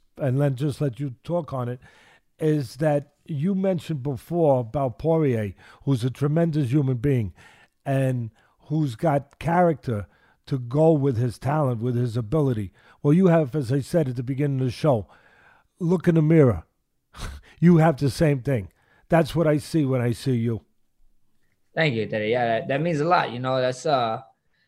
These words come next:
Speaker 2: that's one of the main goals, uh, with fighting. Fighting is just,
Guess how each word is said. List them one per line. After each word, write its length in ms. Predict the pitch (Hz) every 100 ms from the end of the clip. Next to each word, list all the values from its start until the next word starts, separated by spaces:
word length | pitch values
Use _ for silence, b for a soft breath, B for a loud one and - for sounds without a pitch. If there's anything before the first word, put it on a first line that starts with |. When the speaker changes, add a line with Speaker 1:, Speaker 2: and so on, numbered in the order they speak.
| _ -
Speaker 2:
that's 100 | 190
one 120 | 247
of 40 |
the 80 | 214
main 240 | 196 202 190
goals, 320 | 202 196 185
uh, 340 | 175 156 - - -
with 200 | 185 -
fighting. 340 | 175 139 123
Fighting 320 | 117 180 220
is 160 | 196 147
just, 480 | 165 160 - -